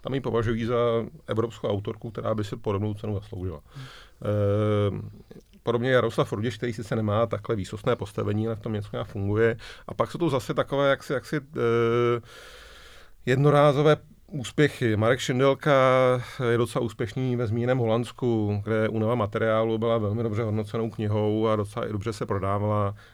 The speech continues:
Speaker 1: Bianca Belová je úspěšná v Itálii. A, mm, asi jediná země, která se nějak výrazně zajímá o českou literaturu, je Polsko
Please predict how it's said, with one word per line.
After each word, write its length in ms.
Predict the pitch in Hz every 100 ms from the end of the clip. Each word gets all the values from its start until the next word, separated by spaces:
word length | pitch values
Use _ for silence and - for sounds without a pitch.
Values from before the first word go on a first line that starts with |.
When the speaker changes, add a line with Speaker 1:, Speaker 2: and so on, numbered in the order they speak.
| -
Speaker 1:
Bianca 320 | 107 101 117
Belová 600 | 120 117 117 117 110 110 110
je 80 |
úspěšná 400 | 107 - 107 117
v 80 | 107
Itálii. 720 | 101 107 101 107 107 107 104 104 - - - - - _ -
A, 460 | 107 107 107 107 107
mm, 680 | 104 101 104 107 - - - - - - - - - - -
asi 220 | 110 143
jediná 400 | 127 120 127 143
země, 280 | 117 120 127
která 260 | 131 120
se 140 | 120 135
nějak 240 | 131 123
výrazně 460 | 117 113 123 123 135
zajímá 260 | 120 117 123
o 60 |
českou 280 | 123 107 -
literaturu, 360 | 117 123 117 139
je 40 |
Polsko 600 | 143 113 107 - 107 87